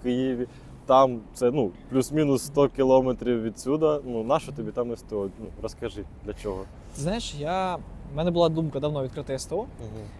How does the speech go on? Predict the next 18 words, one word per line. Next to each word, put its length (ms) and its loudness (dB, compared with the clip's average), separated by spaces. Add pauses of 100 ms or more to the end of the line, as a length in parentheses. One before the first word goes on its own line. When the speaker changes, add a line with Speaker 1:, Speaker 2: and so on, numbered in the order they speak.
(120)
Speaker 2:
щоб 220 -6
дати 240 -2
людям 240 -4
сервіс, 320 -2
дати 180 -6
людям 240 -4
якість. 440 -8
Speaker 1:
Мгм. 320 -14
Speaker 2:
Так, 240 0
є, 80 0
звичайно, 360 -4
якісні 420 -2
сервіси 520 -4 (380)
і 120 -2
в 80 -8
Ніжині, 420 -2
але 180 0
от 80 -4